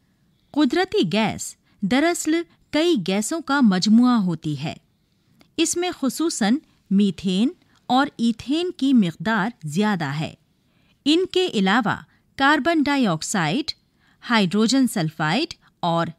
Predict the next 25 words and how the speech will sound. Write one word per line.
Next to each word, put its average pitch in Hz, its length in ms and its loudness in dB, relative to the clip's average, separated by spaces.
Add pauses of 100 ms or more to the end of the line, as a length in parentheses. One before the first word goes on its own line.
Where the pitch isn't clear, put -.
नाइट्रोजन 233 760 2
गैसें 180 520 0
भी 269 200 0
होती 170 400 -2
हैं। 147 240 -4 (1000)
कुदरती 339 520 2
गैस 254 480 0
आमतौर 208 480 0
पर 143 320 -4 (220)
ज़मीन 254 400 4
में 330 280 0
दबे 185 300 -2
हुए 208 460 0 (220)
मुर्दा 254 380 4
हैवानात 165 800 -2 (300)
और 175 320 0 (160)
नबातात 214 680 0
के 247 200 -2
सड़ने 277 500 2
गलने 185 400 2
से 180 340 -2 (160)
पैदा 214 300 0
होती 156 380 -4
है। 147 260 -6 (1200)
ज़मीन 294 420 4